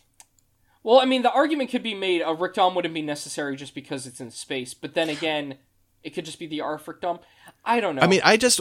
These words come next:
Speaker 2: I just wanna know if the game
Speaker 1: Okay,
Speaker 2: or the
Speaker 1: here, I
Speaker 2: thing
Speaker 1: have,
Speaker 2: ever
Speaker 1: I have an idea.
Speaker 2: says
Speaker 1: I have an
Speaker 2: Rick
Speaker 1: idea.
Speaker 2: Dom.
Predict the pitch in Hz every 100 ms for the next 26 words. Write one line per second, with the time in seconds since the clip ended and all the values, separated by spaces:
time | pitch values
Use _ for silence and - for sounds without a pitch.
0 | - 196 240 185 180 160 143 131 - 120
1 | 95 - 113 113 110 104 107 107 104 262
2 | 202 - 294 359 330 120 233 330 392 254
3 | 147 185 - - - 190 220 220 190 156
4 | 123